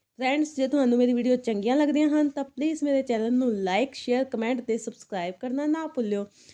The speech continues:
ਸੂਪ ਸਾਨੂੰ ਕਾਫੀ ਗਾੜਾ ਲੱਗ ਰਿਹਾ ਸੀ ਤਾਂ ਇਸ ਵਿੱਚ ਅਸੀਂ ਅੱਧਾ ਗਲਾਸ ਦੇ ਕਰੀਬ ਪਾਣੀ ਹੋਰ ਪਾ ਕੇ ਸੂਪ ਦੀ ਜਿਹੜੀ ਕੰਸਿਸਟੈਂਸੀ ਹੈ ਉਹ ਐਡਜਸਟ ਕਰ ਲਈ ਹੈ।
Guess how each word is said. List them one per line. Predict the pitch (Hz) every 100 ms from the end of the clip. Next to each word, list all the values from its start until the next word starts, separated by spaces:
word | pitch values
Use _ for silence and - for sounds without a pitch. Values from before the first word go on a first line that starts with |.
| _
ਸੂਪ | - 269 262
ਸਾਨੂੰ | 294 247 233
ਕਾਫੀ | 240 247
ਗਾੜਾ | 208 185 170 190
ਲੱਗ | 269 262
ਰਿਹਾ | 285 285
ਸੀ | 277 311 - _ _
ਤਾਂ | 226 220
ਇਸ | 269
ਵਿੱਚ | 277 277 -
ਅਸੀਂ | - - 220
ਅੱਧਾ | 208 269
ਗਲਾਸ | 262 233 202
ਦੇ | 226
ਕਰੀਬ | 240 233 269 _
ਪਾਣੀ | 240 233 240
ਹੋਰ | 214 202
ਪਾ | 202 214
ਕੇ | 220 285 - _ _ _ _
ਸੂਪ | - 262 269 269
ਦੀ | 269
ਜਿਹੜੀ | 226 277 262
ਕੰਸਿਸਟੈਂਸੀ | 247 269 247 302 285 254 240 247 247
ਹੈ | 269
ਉਹ | 359 - -
ਐਡਜਸਟ | 208 202 208 208 - - _ -
ਕਰ | 285 247
ਲਈ | 233 196 190
ਹੈ। | 170